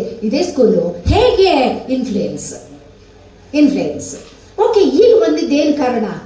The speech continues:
"ನೀವು ನನಗೆ ಬೈದ್ರಲ್ಲ, ನಾನು ಟೆಂತ್ ಸ್ಟ್ಯಾಂಡರ್ಡ್ ಓದ್ಬೇಕಾಗಿದೆ, ಟೆಂತ್ ಸ್ಟ್ಯಾಂಡರ್ಡ್ಗೆ ಹೆಂಗೆ ಓ-, ಓದ್ಬೇಕು ಗೊತ್ತಿಲ್ಲ, ಹೇಗೆ ಎಕ್ಸ್ಟರ್ನಲ್ ಅಪ್ಲಿಕೇಶನ್ ಕೊಡ್ಬೇಕು ಗೊತ್ತಿಲ್ಲ, ಹೇಳ್ಕೊಡ್ತೀರಾ?" "ಯಾ, ಡೆಫಿನೆಟ್ಲಿ, ಮನೆಗೆ ಓಡು,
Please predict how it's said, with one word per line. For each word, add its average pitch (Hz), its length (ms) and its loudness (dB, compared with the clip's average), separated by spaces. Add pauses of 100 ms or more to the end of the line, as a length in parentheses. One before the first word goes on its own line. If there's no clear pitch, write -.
(360)
"ನೀವು 349 140 -2
ನನಗೆ 294 220 -2
ಬೈದ್ರಲ್ಲ, 262 520 0
ನಾನು 202 480 -6
ಟೆಂತ್ 277 260 -4
ಸ್ಟ್ಯಾಂಡರ್ಡ್ 202 500 -8
ಓದ್ಬೇಕಾಗಿದೆ, 190 800 -4
ಟೆಂತ್ 220 300 -6
ಸ್ಟ್ಯಾಂಡರ್ಡ್ಗೆ 185 540 -8
ಹೆಂಗೆ 339 560 -2
ಓ-, 262 480 -4
ಓದ್ಬೇಕು 247 440 0
ಗೊತ್ತಿಲ್ಲ, 254 400 -4 (420)
ಹೇಗೆ 370 340 2
ಎಕ್ಸ್ಟರ್ನಲ್ 277 640 -2
ಅಪ್ಲಿಕೇಶನ್ 277 520 -2
ಕೊಡ್ಬೇಕು 262 380 0
ಗೊತ್ತಿಲ್ಲ, 233 460 0 (120)
ಹೇಳ್ಕೊಡ್ತೀರಾ?" 196 920 -6 (380)
"ಯಾ, 269 220 0
ಡೆಫಿನೆಟ್ಲಿ, 269 560 0
ಮನೆಗೆ 233 300 0
ಓಡು, 262 440 0